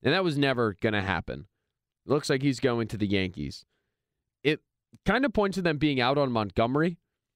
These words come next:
but there's an interesting thing here, which is from Jim Bowden of M L B Network on Wheeler.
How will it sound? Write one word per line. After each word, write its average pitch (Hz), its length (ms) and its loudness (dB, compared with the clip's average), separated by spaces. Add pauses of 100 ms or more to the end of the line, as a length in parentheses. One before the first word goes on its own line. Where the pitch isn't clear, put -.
(140)
but 131 340 0
there's 139 180 2
an 147 100 2
interesting 156 500 0
thing 117 220 -6
here, 127 480 -2 (180)
which 135 180 -4
is 127 80 -6
from 117 180 -2
Jim 160 220 0
Bowden 139 400 0
of 101 100 -2
M 120 160 0
L 120 60 0
B 113 140 0
Network 110 300 -2
on 98 180 0
Wheeler. 139 340 0